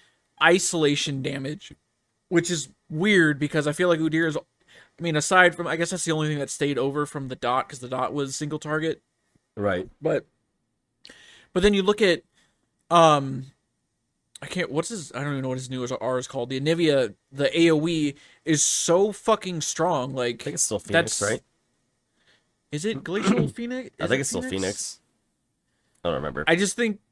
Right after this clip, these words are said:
Speaker 1: Udyr loves A O E.
Speaker 2: Right.
Speaker 1: And that can allow him to not only just go A P, but, like,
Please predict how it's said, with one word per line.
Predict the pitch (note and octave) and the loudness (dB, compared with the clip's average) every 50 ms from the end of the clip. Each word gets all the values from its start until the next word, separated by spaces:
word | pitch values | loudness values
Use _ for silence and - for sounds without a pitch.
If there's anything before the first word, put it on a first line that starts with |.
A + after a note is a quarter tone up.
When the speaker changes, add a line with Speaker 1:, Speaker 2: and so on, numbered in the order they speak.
| _ _ _ - | _ _ _ -4
Speaker 1:
Udyr | F3 F3 E3 G#3+ A3+ A3 | -2 0 0 2 0 2
loves | F3+ C#3+ C3+ C3+ C3+ B2+ C3+ C#3+ D#3+ F3 F3+ F#3 F3 - - - _ - C#3+ | 0 -2 -2 0 4 4 4 4 4 2 0 -4 -8 -10 -10 -12 _ -4 0
A | D3 D3+ D#3+ | 2 2 2
O | E3 D3+ C#3 C#3 | 2 2 0 -2
E. | C3 C3 C3 D3 E3+ | -4 -2 -2 -2 0
Speaker 2:
Right. | F#3 F#2+ F2 E2+ - - | 0 0 0 0 0 0
Speaker 1:
And | D#3 D#3 D#3 D3 C#3+ C3+ B2+ A2+ - _ _ _ _ _ _ _ _ _ _ _ _ _ _ _ _ - _ _ - | 0 2 2 0 -2 -4 -6 -10 -12 _ _ _ _ _ _ _ _ _ _ _ _ _ _ _ _ -20 _ _ 0
that | - D#3+ D#3+ E3+ F#3+ G#3+ F#3 - _ _ - | 2 6 6 6 6 6 2 -2 _ _ -12
can | - F#3 G3 | -6 -2 -2
allow | F#3+ E3+ D#3+ D#3+ E3 F3 F3+ | 0 2 4 6 6 6 6
him | F#3 F#3+ F3+ F3 E3+ | 4 2 0 -2 -2
to | D#3+ E3 | -4 -2
not | D#3 D#3+ E3 E3 B2+ | 0 2 2 2 2
only | D#3+ D#3+ E3 D#3 | 0 -2 -2 -4
just | C#3 C#3+ D3+ - | -2 -4 -6 -4
go | - E3+ D3 - | 0 0 0 0
A | G#2 C#3+ C#3+ | 0 -2 -4
P, | - - C#3+ D3+ D#3 D3+ | -4 -6 -6 -6 -6 -2
but, | D3 C#3 C3 - D3 | -2 -2 -4 -2 -2
like, | D3 C3 B2+ - | -4 -4 -4 -6